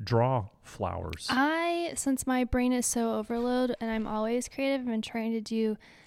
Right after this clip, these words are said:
Speaker 2: things that are n-, creative, but in a different
Speaker 1: That's important.
Speaker 2: um, f-, like, not
Speaker 1: Right.
Speaker 2: my business
Speaker 1: Right. So
Speaker 2: creative.
Speaker 1: there's a lot of
Speaker 2: That's
Speaker 1: creative
Speaker 2: why I've had such a great week
Speaker 1: I
Speaker 2: this
Speaker 1: know.
Speaker 2: week, is that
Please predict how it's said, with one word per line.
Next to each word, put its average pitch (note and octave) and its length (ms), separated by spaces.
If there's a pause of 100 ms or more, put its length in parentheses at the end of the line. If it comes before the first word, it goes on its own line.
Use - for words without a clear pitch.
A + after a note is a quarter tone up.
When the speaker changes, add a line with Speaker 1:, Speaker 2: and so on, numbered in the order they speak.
(280)
Speaker 2:
things A3+ 500 (260)
that G#3 340
are G3+ 560 (400)
n-, G#3 300 (280)
creative, B3 600
but A#3 140
in A3+ 120
a A3 100
different G#3+ 720
Speaker 1:
That's A2 240
important. F#2+ 460 (240)
Speaker 2:
um, G3+ 720 (140)
f-, - 320
like, G3+ 280
not G3 500
Speaker 1:
Right. F2+ 260 (440)
Speaker 2:
my G3 160
business - 480
Speaker 1:
Right. G3 200 (280)
So - 80 (100)
Speaker 2:
creative. A#2 140
Speaker 1:
there's D#3 180
a D#3 60
lot A#2 280
of A#2+ 40
Speaker 2:
That's A#3+ 160
Speaker 1:
creative F#3 320
Speaker 2:
why - 20
I've D3 60
had A3+ 240
such - 200
a A3+ 40
great G#3+ 440
week G#3 360
Speaker 1:
I B3+ 60
Speaker 2:
this B3+ 80
Speaker 1:
know. - 120
Speaker 2:
week, D4 340
is A3 260
that G#3+ 300